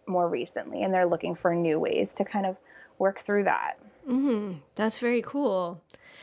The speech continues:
Speaker 2: And so before that, what, what other kind of work have you done? You're, you're an L C S W, me too.
Speaker 1: Yes. Oh, awesome. Yeah.
Speaker 2: Yeah.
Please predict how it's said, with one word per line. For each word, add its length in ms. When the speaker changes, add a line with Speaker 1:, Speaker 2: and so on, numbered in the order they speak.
Speaker 2:
And 180
so 140
before 520
that, 220
what, 240
what 160
other 240
kind 240
of 80
work 160
have 140
you 80
done? 240
You're, 260
you're 280
an 180
L 180
C 180
S 140
W, 380
me 160
too. 320
Speaker 1:
Yes. 240
Oh, 60
awesome. 560
Yeah. 80
Speaker 2:
Yeah. 480